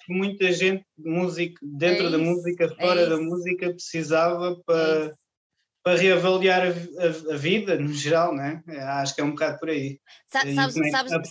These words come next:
Speaker 1: forma como fazer as coisas.
Speaker 2: exatamente. Sabes uma coisa, Sebastião? Eu durante este, este, este, sei lá, já são quase dois anos, né? Porque até se, até se perde no meio disto tudo.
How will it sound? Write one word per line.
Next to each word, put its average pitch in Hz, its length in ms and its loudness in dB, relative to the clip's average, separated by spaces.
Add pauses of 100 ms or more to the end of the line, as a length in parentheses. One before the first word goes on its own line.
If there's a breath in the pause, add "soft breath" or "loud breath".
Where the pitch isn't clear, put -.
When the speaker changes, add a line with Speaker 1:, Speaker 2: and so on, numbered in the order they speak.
Speaker 1:
forma 170 180 2
como 170 220 -2
fazer 170 240 2
as 156 100 0
coisas. 147 280 -6
Speaker 2:
exatamente. 214 560 -4
Sabes 254 260 -4
uma 247 120 -6
coisa, 202 220 -6
Sebastião? 202 580 -10
Eu 220 140 -4
durante 240 320 -4
este, - 340 -8
este, 185 920 -8
este, 175 480 -16
sei 185 180 -14
lá, 160 160 -10
já 175 140 -10
são 214 180 -12
quase 220 240 -6
dois 190 180 -10
anos, 185 220 -12
né? 170 100 -10
Porque 175 220 -16
até 180 160 -16
se, - 120 -18 (440 soft breath)
até 190 200 -12
se - 200 -12
perde 190 240 -6
no 190 60 -8
meio 190 160 -10
disto 180 340 -10
tudo. 156 100 -14